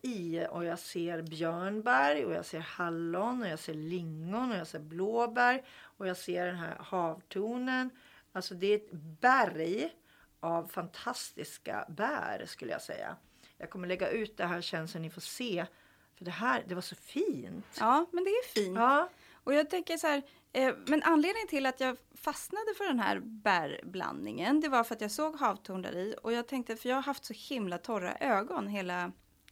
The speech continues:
Speaker 2: vintern. Och våren också nu. Sen kom pollen och så började de <laughs> rinna istället.
Speaker 1: Oj, ja.
Speaker 2: Men, eh,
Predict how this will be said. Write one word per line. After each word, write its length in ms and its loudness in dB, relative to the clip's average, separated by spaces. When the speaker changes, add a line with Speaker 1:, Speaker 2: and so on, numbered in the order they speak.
Speaker 2:
vintern. 800 0
Och 180 0
våren 420 2
också 300 -4
nu. 200 0
Sen 220 -2
kom 220 0
pollen 440 0
och 100 -2
så 120 -6
började 380 0
de 60 4
<laughs> 220 4
rinna 480 10
istället. 540 8
Speaker 1:
Oj, 320 2
ja. 240 6
Speaker 2:
Men, 280 6
eh, 760 6